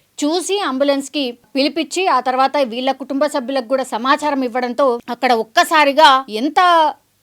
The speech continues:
విషాదకరమైనటువంటి ఘటన అంటే దసరా పండక్కి చాలా హ్యాపీగా సెలబ్రేట్ చేసుకుందాం అన్నటువంటి ఈ ఫ్యామిలీస్ పూర్తిగా విషాదంలో నిండిపోయింది. And ఇంకోటి ఏంటంటే బంధుమిత్రులు అందరూ కూడా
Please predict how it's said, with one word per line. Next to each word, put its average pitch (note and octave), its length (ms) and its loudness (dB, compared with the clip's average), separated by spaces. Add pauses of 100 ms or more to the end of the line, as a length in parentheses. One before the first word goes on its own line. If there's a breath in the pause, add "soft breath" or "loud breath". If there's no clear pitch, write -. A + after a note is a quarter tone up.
విషాదకరమైనటువంటి D4+ 1200 0
ఘటన G#3+ 280 -2
అంటే A3 420 -4
దసరా C4 440 2
పండక్కి E4+ 960 -2
చాలా D4+ 640 2
హ్యాపీగా D#4 760 0
సెలబ్రేట్ D4 720 -4
చేసుకుందాం C#4 640 0
అన్నటువంటి B3 720 -8 (600 soft breath)
ఈ A#3 160 -6
ఫ్యామిలీస్ D4 680 -2
పూర్తిగా C#4 580 0 (420 soft breath)
విషాదంలో D4+ 540 0
నిండిపోయింది. B3+ 560 -2
And A#3 460 -2 (480 soft breath)
ఇంకోటి D4 380 2
ఏంటంటే E4+ 420 2
బంధుమిత్రులు C4+ 760 -2
అందరూ C#4 540 4
కూడా D4+ 480 2